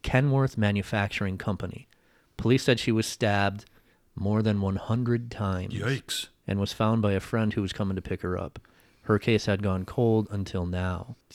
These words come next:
Speaker 2: That's gotta make you tired to stab anything a
Speaker 1: Hundred
Speaker 2: hundred times.
Speaker 1: times.
Speaker 2: My arm's getting sore just talking about it.
Speaker 1: Says Clarence Tappendorf made a delivery across the street from Kenworth Manufacturing.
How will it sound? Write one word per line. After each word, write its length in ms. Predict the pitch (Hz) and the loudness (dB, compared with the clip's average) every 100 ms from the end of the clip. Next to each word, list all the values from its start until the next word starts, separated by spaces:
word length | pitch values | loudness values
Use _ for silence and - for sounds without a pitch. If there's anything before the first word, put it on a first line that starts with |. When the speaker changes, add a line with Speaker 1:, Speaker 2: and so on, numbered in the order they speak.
| - | -4
Speaker 2:
That's 280 | 139 156 - | -2 0 -2
gotta 240 | - 156 | -2 0
make 260 | 104 110 107 | 2 0 -2
you 60 | 107 | -8
tired 400 | - 120 147 117 | -4 -2 -2 -4
to 60 | |
stab 320 | 98 - 113 107 | -8 -4 -2 0
anything 360 | 143 156 143 | 0 2 2
a 20 | 147 | 2
Speaker 1:
Hundred 380 | 139 139 135 | 4 4 4
Speaker 2:
hundred 160 | 123 107 | 0 -4
times. 20 | |
Speaker 1:
times. 600 | 101 101 101 85 78 - | -4 -2 -2 -4 -10 -8
Speaker 2:
My 120 | 151 | -6
arm's 280 | 151 143 143 | 0 2 2
getting 180 | 139 139 | 0 -2
sore 300 | 110 - 139 | -4 -2 -2
just 240 | 127 117 - | -2 -4 -4
talking 300 | 131 160 120 | -4 -2 -4
about 220 | 107 107 | -4 -8
it. 60 | - | -4
Speaker 1:
Says 240 | - 107 | 2 2
Clarence 340 | - 147 143 - | 4 4 4 6
Tappendorf 540 | 135 131 127 113 107 | 4 4 4 4 4
made 180 | 110 110 | 4 4
a 80 | 98 | 4
delivery 440 | 98 113 120 110 | 4 4 6 4
across 400 | 98 - 113 107 | 4 2 2 2
the 80 | - | -2
street 380 | - - 170 175 | -6 4 4 4
from 180 | - 101 | 0 -2
Kenworth 380 | - 101 98 - | 0 0 0 0
Manufacturing. 840 | 98 92 - 80 - - - - | -2 -2 -4 -8 -8 -8 -8 -10